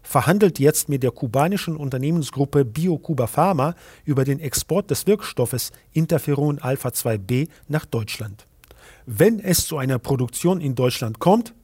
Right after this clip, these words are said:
dann könnte diese in zwölfstündigen Arbeitsschichten erfolgen, ginge es nach dem Bundesarbeitsministerium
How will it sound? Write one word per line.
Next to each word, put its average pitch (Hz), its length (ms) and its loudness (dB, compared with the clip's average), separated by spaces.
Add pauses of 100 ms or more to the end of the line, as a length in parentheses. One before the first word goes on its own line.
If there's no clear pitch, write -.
(120)
dann 110 240 -4
könnte 175 340 4
diese 151 300 2
in 143 200 -2
zwölfstündigen 139 920 2
Arbeitsschichten 131 720 -2
erfolgen, 123 500 -4 (320)
ginge 131 240 2
es 170 200 2
nach 175 140 0
dem 120 220 -2
Bundesarbeitsministerium 143 1500 0